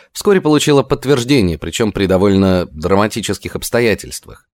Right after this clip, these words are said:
В начале девяностых годов двадцатого века, когда из-за глобального спада производства конгломерат был близок к банкротству,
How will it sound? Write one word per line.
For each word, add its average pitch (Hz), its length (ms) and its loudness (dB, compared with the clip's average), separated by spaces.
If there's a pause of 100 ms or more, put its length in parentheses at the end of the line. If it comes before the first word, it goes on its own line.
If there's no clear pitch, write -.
(400)
В 82 100 -8
начале 95 420 0
девяностых 87 520 -2
годов 85 340 -4
двадцатого 80 540 -4
века, 85 300 -4
когда 82 320 -2
из-за 90 260 0
глобального 98 500 2
спада 90 360 0
производства 87 720 -2
конгломерат 98 600 2
был 90 200 0
близок 87 340 -2
к 78 80 -12
банкротству, 90 760 -2